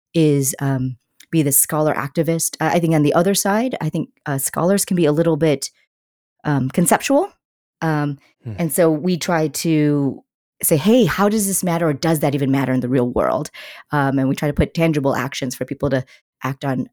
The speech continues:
Speaker 1: their faith. So I'm really hoping that people have, like, a faith-fueled engagement with justice, um, and that, uh, that they have, you know, compelling things to do in so many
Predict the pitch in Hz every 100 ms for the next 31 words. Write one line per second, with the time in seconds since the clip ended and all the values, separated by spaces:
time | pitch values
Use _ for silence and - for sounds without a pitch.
0 | - 139 127 - 147 - 180 190 247 247
1 | - 165 151 135 151 - 147 135 135 -
2 | 151 123 139 131 127 170 - _ _ _
3 | _ _ 151 135 - - - 135 - -
4 | 156 160 165 196 196 - 143 135 135 -
5 | - 135 - - - - - - - 135
6 | 131 131 135 _ _ _ _ _ _ _
7 | - 143 139 131 - 123 117 113 - -
8 | _ _ _ _ _ _ _ _ _ 180
9 | 233 156 175 147 170 147 - 160 175 175
10 | 170 151 - 175 160 - - 139 180 180
11 | 139 - 170 165 151 -